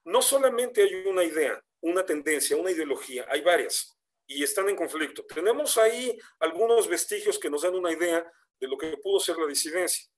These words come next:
Entonces, bueno, esta es una situación que se va a seguir desarrollando porque va a llegar a su punto máximo de explosión, literalmente, eh, cuando viene la dominación macedónica,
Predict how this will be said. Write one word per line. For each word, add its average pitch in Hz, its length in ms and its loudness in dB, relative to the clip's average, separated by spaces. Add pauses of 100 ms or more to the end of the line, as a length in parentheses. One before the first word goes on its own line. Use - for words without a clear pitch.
(500)
Entonces, 269 340 -2
bueno, 233 280 2
esta 233 200 0
es 294 100 0
una 302 140 -2
situación 220 440 2
que 220 100 -2
se - 140 2
va 190 100 0
a - 20 2
seguir 202 280 -2
desarrollando 170 880 0 (300)
porque 151 220 2
va 233 100 8
a 254 40 6
llegar 262 260 8
a 233 40 6
su - 240 0
punto 214 360 2
máximo 180 880 2
de 135 220 -2 (100)
explosión, 170 920 0
literalmente, 156 840 -2 (500)
eh, 151 300 -4
cuando 165 340 2
viene 240 340 2
la 214 120 6
dominación 160 840 -2
macedónica, 185 720 0